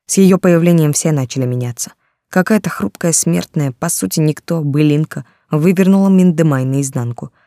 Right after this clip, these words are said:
Вывернула восприятие демонов, принципы, ценности. Всё стало другим. Но если раньше Аш восхищался этим,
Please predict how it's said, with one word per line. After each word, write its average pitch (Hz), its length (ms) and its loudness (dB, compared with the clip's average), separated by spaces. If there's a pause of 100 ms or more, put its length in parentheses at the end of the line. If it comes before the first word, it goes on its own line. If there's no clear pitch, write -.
(200)
Вывернула 160 520 2
восприятие 143 600 0
демонов, 139 380 -4 (120)
принципы, 147 600 0
ценности. 139 580 -2 (360)
Всё - 240 -4
стало 160 340 -2
другим. 147 480 -4 (500)
Но 165 80 0
если 180 260 2
раньше 175 460 2
Аш 170 240 -2
восхищался 156 640 -4
этим, 123 280 -6